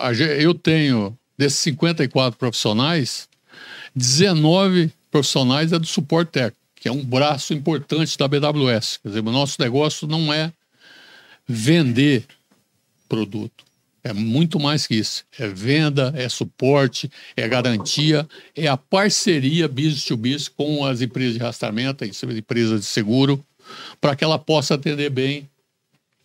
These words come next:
o cliente final delas. Então, é, como é que eu,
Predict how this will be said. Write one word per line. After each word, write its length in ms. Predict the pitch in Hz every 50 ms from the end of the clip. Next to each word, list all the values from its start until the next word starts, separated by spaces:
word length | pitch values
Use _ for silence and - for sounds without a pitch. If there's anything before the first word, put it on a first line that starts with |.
| _ _ -
o 100 | 160 143
cliente 460 | 147 - - 156 143 139 139 135 -
final 300 | - 156 139 131 131 135
delas. 420 | 131 117 98 90 - 110 - - _ _ _ _ _ _ _ _ _ _
Então, 400 | - 113 110 113 110 101 98 - _ - - - - - - - - _
é, 140 | - 127 123 -
como 280 | - - 165 160 160
é 160 | 165 175 180 170
que 160 | - - 180
eu, 720 | 165 165 170 170 170 165 165 160 151 147 143 135 135 123